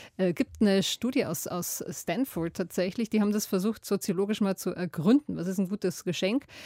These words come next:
Man kann sich schon denken, ne? Das ist, äh, wenn jemand so die, auf, auf individuelle Wünsche von jemand eingehen kann, ne? Das hat viel mit Achtsamkeit zu tun, ne?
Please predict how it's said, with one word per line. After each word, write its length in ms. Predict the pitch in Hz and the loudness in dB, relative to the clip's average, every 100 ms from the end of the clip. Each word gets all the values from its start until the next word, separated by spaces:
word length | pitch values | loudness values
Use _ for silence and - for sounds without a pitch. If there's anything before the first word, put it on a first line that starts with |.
| - - - | -18 -16 -4
Man 200 | 208 208 | 0 4
kann 160 | 226 | 4
sich 120 | 240 220 | 4 6
schon 180 | 226 | 6
denken, 420 | - 220 277 180 165 | 6 6 4 2 -2
ne? 180 | 175 220 | 0 0
Das 140 | 196 | -2
ist, 280 | 208 196 - | -2 -4 -8
äh, 320 | - - 185 185 - - - - - - - - _ | -8 -8 -8 -10 -16 -18 -18 -20 -20 -20 -20 -20 _
wenn 480 | - - 208 202 226 | -14 -14 -2 4 8
jemand 260 | 254 247 | 8 6
so 120 | 240 240 | 6 2
die, 340 | 226 220 214 - 120 - - - - | 2 0 0 -6 -14 -16 -18 -10 -4
auf, 140 | 208 | -2
auf 160 | 214 - | -2 4
individuelle 800 | 240 262 240 220 220 226 220 180 | 6 6 6 6 6 8 6 6
Wünsche 300 | 254 - 294 | 4 4 0
von 160 | - | 2
jemand 300 | 175 165 170 | 0 2 0
eingehen 460 | - 175 196 180 170 | -2 0 2 2 0
kann, 340 | - 160 147 | -2 -4 -2
ne? 120 | 160 240 | 0 2
Das 160 | 269 | 2
hat 120 | 226 214 | 2 0
viel 400 | - 254 247 - | 2 4 4 0
mit 280 | 214 208 - | 0 0 0
Achtsamkeit 680 | 208 - 277 247 214 208 | -4 -2 0 2 2 0
zu 160 | - 220 | 0 -6
tun, 420 | - 233 226 220 208 | -2 2 2 2 2
ne? 220 | 233 | 2